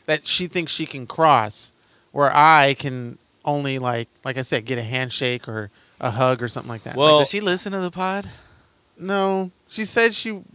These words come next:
Speaker 1: no.
Speaker 2: She probably
Speaker 1: No.
Speaker 2: doesn't.
Speaker 1: No.
Speaker 2: Uh, have you walked in on her in the shower?
Speaker 1: No.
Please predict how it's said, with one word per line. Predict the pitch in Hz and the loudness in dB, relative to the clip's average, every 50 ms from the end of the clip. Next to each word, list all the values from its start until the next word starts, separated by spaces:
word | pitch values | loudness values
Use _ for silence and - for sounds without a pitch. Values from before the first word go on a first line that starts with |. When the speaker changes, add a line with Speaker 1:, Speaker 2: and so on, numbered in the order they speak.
| _ _ _ _ _ _ - | _ _ _ _ _ _ -10
Speaker 1:
no. | 165 160 156 156 156 151 151 151 | -4 -2 0 0 0 0 -2 -4
Speaker 2:
She | 143 175 | -6 -4
probably | - - 180 | -2 0 2
Speaker 1:
No. | 175 170 165 165 151 92 90 - _ | 4 4 2 2 -2 -4 -10 -14 _
Speaker 2:
doesn't. | - 131 135 127 123 123 123 120 _ | -10 -6 -4 -2 -2 -4 -4 -8 _
Speaker 1:
No. | - 147 | 2 4
Speaker 2:
Uh, | 151 160 165 160 156 156 156 151 151 151 151 151 147 | 6 6 6 6 6 6 6 4 4 4 4 2 0
have | 139 139 139 131 | 0 -4 -8 -8
you | 147 165 165 170 170 165 | -6 -6 -6 -6 -8 -8
walked | 156 143 131 143 151 - _ - | -6 -4 -4 -4 -4 -6 _ -10
in | 165 165 165 | -10 -8 -8
on | 165 165 165 | -8 -8 -8
her | 165 170 170 170 | -8 -8 -8 -8
in | 165 | -8
the | 147 127 | -10 -10
shower? | 117 - 127 120 156 208 262 285 302 277 _ _ _ - - | -12 -10 -10 -10 -10 -10 -10 -12 -14 -16 _ _ _ -14 -10
Speaker 1:
No. | - 165 170 170 170 170 175 175 | -6 -2 0 0 0 0 -2 -6